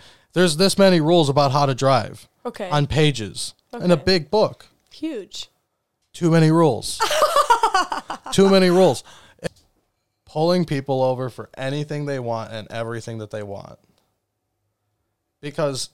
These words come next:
Speaker 1: it's illegal to pretty much do anything. I don't think it's even possible to drive without committing some type of traffic violation.
Speaker 2: On accident.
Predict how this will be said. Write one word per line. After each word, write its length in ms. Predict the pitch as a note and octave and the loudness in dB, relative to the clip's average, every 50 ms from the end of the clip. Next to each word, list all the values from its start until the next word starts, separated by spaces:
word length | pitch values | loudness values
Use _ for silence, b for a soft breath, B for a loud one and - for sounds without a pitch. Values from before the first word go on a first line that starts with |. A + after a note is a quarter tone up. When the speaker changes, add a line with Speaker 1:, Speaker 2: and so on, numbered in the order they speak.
| _ - | _ -8
Speaker 1:
it's 220 | D#3 E3 D#3+ - | -6 -6 -4 -4
illegal 380 | E3+ D3+ D3+ F3 F3 E3 D#3+ C#3 | -4 -4 -2 -2 -2 -2 -4 -4
to 100 | C#3+ C3+ | -6 -8
pretty 220 | - D3+ D3 D3 | -6 -6 -6 -4
much 220 | C#3 C3+ B2+ - - | -4 -4 -6 -6 -8
do 120 | C3+ B2 | -8 -8
anything. 340 | B2+ C3 B2+ A#2 A2+ G#2+ G2+ - | -8 -6 -8 -8 -10 -14 -14 -8
I 220 | - C#3 D#3 F#3 | -4 -2 -2 -2
don't 340 | F3 D3 D3+ D#3 D#3+ C3+ C3 | 0 0 0 0 -2 -2 -4
think 400 | - - C#3 C#3 D3 D3+ D3 - _ _ _ _ _ _ _ _ _ _ | -6 -6 -6 -6 -6 -8 -10 -14 _ _ _ _ _ _ _ _ _ _
it's 200 | C3 C3 - - | -20 -20 -20 -20
even 280 | C3 C3 B2+ C3 A#2 | -20 -20 -20 -20 -20
possible 560 | G#2+ _ - B2 B2 C3+ C3 - C3 B2 A#2+ G#2+ | -20 _ -8 -4 -2 -2 -2 -4 -4 -6 -6 -6
to 100 | A2 G#2 | -8 -8
drive 600 | F2+ G#2 G#2+ G2+ - C2+ - - - - - _ _ _ _ _ _ _ _ _ _ _ _ _ _ _ _ | -6 -6 -6 -6 -6 -10 -14 -16 -20 -20 -20 _ _ _ _ _ _ _ _ _ _ _ _ _ _ _ _
without 360 | B2 B2 - B2 A#2+ A#2 - | -8 -4 -2 -2 -2 -2 -2
committing 380 | - B2 A#2 A#2+ A#2 A#2 A2 G#2+ | -6 -6 -4 -4 -4 -4 -4 -4
some 240 | - - A2+ A2 A2 | -4 -4 -4 -4 -4
type 280 | - A#2+ G#2+ G#2 F#2+ | -4 -4 -4 -4 -4
of 520 | - A2 G#2+ G2+ G2+ G2 F#2+ - - _ _ _ _ _ _ _ _ _ _ _ _ _ _ _ _ _ _ _ _ _ _ _ _ _ _ _ | -4 -4 -4 -4 -6 -8 -12 -16 -20 _ _ _ _ _ _ _ _ _ _ _ _ _ _ _ _ _ _ _ _ _ _ _ _ _ _ _
traffic 380 | - - C3 A#2 A2+ G#2 G#2+ F#2+ | -10 -6 -4 -4 -4 -4 -6 -8
violation. 600 | G#2 G#2 G2 F#2+ - - - D2+ - - - - | -10 -10 -10 -10 -12 -14 -16 -14 -14 -12 -8 -4
Speaker 2:
On 180 | A#3 A#3+ A#3+ A#3 | -2 -2 -2 -4
accident. 720 | - G3 F#3+ F#3+ F#3+ - - - F#3+ F#3 F#3 F3+ - - | -4 -4 -2 -4 -4 -6 -12 -14 -14 -14 -14 -14 -16 -18